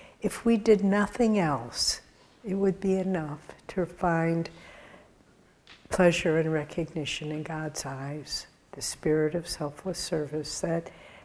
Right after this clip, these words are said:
goes on in so many, many unseen ways. So I wanted to share now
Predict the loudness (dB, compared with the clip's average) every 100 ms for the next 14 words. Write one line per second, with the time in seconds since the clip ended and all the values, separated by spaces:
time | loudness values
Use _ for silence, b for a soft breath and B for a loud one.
0 | 2 6 6 6 4 4 2 2 2 2
1 | 2 4 4 4 2 2 2 2 0 -2
2 | -2 0 0 0 -2 -2 -4 -6 -6 -2
3 | -2 -2 -4 -20 _ _ _ _ -20 -20
4 | _ _ -20 B B B B B B B
5 | 2 6 10 10 8 4 -14 -20 _ _
6 | 6 10 8 8 4 2 0 2 2 -2
7 | -8 _ _ -6 2 6 6 6 2 0
8 | 2 2 0